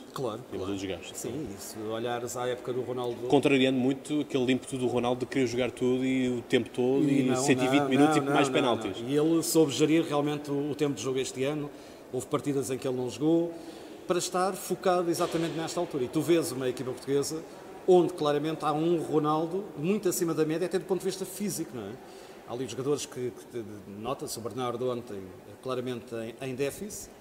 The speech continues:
Speaker 1: eh, físico. Eh, o Rafael Guerreiro teve uma época muito complicada também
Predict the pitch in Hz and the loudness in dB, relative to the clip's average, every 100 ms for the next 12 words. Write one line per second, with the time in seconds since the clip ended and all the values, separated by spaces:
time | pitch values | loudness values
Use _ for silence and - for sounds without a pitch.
0 | - - - 120 - 170 170 208 - 180 | -20 -20 -12 -10 -2 -2 -2 -6 -10 -8
1 | 147 135 131 127 127 127 123 123 123 - | -4 -2 -2 -2 -2 -2 -4 -6 -10 -8
2 | 139 139 143 131 120 135 131 120 131 117 | -6 -4 -2 -4 -6 -4 -4 -2 -4 -4
3 | 117 127 123 123 151 170 147 120 127 127 | -6 -6 -6 0 0 2 -2 -4 -6 -4
4 | 120 110 123 127 123 117 | -6 -4 -4 -4 -4 -6